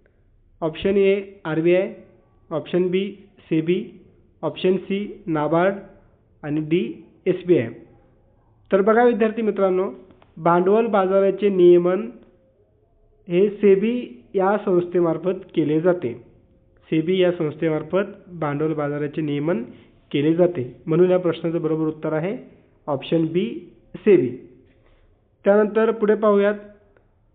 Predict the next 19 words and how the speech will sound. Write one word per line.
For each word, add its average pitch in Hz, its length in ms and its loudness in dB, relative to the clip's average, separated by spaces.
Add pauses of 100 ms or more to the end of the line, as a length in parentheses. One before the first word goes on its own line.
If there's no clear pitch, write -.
(360)
प्रश्न 180 320 0
क्रमांक 208 380 2
सात, 185 240 0 (1300)
पैसा 202 320 4
बाजाराचे 214 580 2
नियमन 202 440 2 (400)
कोण 214 220 4
करते? 139 500 -2 (1900)
ऑप्शन 175 320 0
ए, 202 220 0 (220)
आरबीआय, 185 500 0 (800)
ऑप्शन 185 320 -4
बी, 196 240 -6
सेबी, 175 560 -4 (560)
ऑप्शन 180 320 -2
सी, 196 420 -8 (100)
इरडा, 170 400 2 (800)
ऑप्शन 175 360 -4
डी, 180 240 -4